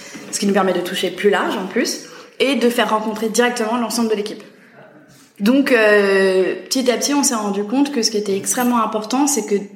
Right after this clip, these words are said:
dès qu'on était sollicité, euh, par de, un nombre croissant de personnes, au lieu de, d'accorder du temps en faisant du one-to-one, là, si j'avais appelé chacun des Indonésiens un par un,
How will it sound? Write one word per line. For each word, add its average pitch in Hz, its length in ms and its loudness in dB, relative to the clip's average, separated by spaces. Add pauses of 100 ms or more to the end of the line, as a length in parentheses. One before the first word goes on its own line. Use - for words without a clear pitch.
(140)
dès 196 160 0
qu'on 262 160 2
était 214 220 2
sollicité, 240 840 0 (540)
euh, 180 680 2
par 196 520 2
de, 185 260 -2
un 190 80 -4
nombre 190 460 -2
croissant 254 420 -2
de 233 60 2
personnes, 220 480 -2 (440)
au 247 120 6
lieu 269 200 4
de, 202 360 2
d'accorder 233 480 2
du 233 180 -2
temps 247 280 2
en 202 40 -2
faisant 202 160 -4
du 196 140 0
one-to-one, 233 800 2
là, 214 100 2
si 226 160 -2
j'avais 185 260 -2
appelé 185 300 -2
chacun 226 300 0
des 202 140 4
Indonésiens 220 680 2
un 214 120 0
par 208 240 -2
un, 269 160 2